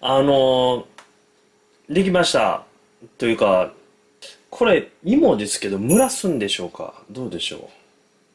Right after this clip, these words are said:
ちょっとわかんないですけど、<laughs> 一応じゃあ五分蒸らしときましょうかね。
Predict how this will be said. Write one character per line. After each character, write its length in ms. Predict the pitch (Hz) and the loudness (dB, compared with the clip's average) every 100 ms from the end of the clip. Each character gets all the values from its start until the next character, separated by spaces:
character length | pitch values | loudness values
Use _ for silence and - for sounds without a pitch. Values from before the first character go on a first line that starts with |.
| _ _ _ _ _ _ | _ _ _ _ _ _
ち 80 | 196 | -2
ょ 40 | |
っ 20 | |
と 100 | 156 | 0
わ 80 | 131 | 2
か 140 | 190 | 4
ん 40 | 214 | 4
な 100 | - | 2
い 40 | |
で 60 | - | 0
す 100 | - | 0
け 160 | - | 0
ど、 60 | 113 - - | 0 -2 -4
<laughs> 220 | - - | -12 -12
一 300 | 151 - 202 | -12 -4 0
応 100 | 185 | 2
じ 80 | 131 | 0
ゃ 60 | 95 | 0
あ 40 | |
五 140 | 120 | 2
分 240 | 135 117 95 | 2 0 0
蒸 100 | 104 | 0
ら 140 | 120 | -2
し 80 | - | -4
と 100 | 123 | -8
き 100 | 113 | -6
ま 120 | 107 | -6
し 100 | - | -8
ょ 40 | 98 | -10
う 20 | |
か 140 | - | -14
ね。 100 | 78 | -18